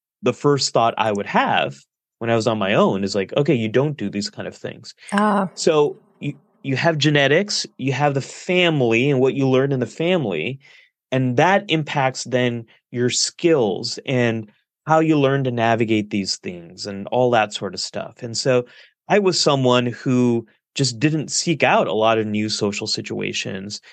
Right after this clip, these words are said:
Speaker 1: because of what I learned in my family. My dad was super outgoing and always, like, very gregarious and extroverted and all that sort of stuff.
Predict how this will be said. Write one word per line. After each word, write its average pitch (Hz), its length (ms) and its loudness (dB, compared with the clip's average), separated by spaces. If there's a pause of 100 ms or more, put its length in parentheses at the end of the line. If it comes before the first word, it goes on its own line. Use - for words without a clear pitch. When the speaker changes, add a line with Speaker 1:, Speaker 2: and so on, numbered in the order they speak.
(240)
Speaker 1:
because 123 640 -2 (100)
of 123 240 2
what 117 320 0
I 143 80 4
learned 147 300 2
in 156 60 0
my 147 140 -2
family. 147 580 -6 (440)
My 123 120 2
dad 127 500 2
was 104 280 0
super 131 300 0
outgoing 98 540 -4
and 92 120 -10
always, 110 600 0
like, 90 280 -8 (460)
very 120 340 2
gregarious 107 640 2
and 104 80 -6
extroverted 101 480 -6
and 101 120 -10
all 101 160 -4
that 104 180 -2
sort 98 160 -12
of 95 60 -12
stuff. 92 280 -8